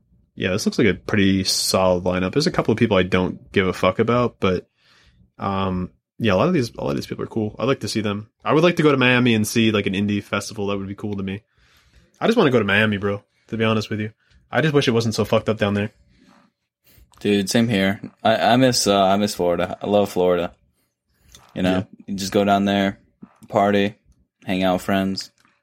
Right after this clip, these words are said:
Speaker 2: But
Speaker 1: Yeah.
Speaker 2: now, um, yeah, but now it's just like, uh, "Get on the ground."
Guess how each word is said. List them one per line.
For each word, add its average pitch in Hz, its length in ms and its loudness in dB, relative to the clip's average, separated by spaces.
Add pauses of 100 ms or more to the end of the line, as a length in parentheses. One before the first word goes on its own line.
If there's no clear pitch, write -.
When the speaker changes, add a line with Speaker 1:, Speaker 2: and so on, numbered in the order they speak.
(600)
Speaker 2:
But 90 100 -4
Speaker 1:
Yeah. 101 120 4
Speaker 2:
now, 90 260 0
um, 85 380 -2 (600)
yeah, 107 200 0
but 95 140 -2
now 110 280 4
it's 95 120 -6
just 95 200 -2
like, 78 460 -6 (280)
uh, 196 180 -12
"Get 339 220 2
on 311 100 -6
the 302 80 -6
ground." 320 420 -2